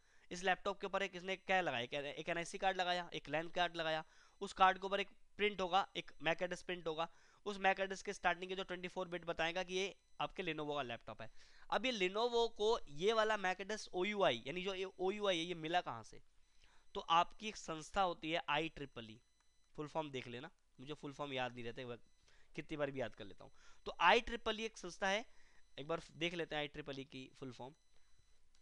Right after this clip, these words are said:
आईट्रिपल ई फुल फॉर्म कोई पूछता नहीं है, तो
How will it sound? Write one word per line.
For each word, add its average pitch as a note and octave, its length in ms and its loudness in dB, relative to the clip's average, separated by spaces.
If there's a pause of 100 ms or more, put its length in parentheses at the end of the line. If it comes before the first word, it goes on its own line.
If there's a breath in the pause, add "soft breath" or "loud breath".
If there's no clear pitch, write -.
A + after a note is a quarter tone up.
(520)
आईट्रिपल C3 720 -4
ई B2 180 -10
फुल A#2 300 -16
फॉर्म A#2+ 320 -10 (1040)
कोई E3+ 100 -4
पूछता E3+ 340 -4
नहीं G3 100 -6
है, G#3 60 -8
तो D3+ 140 -8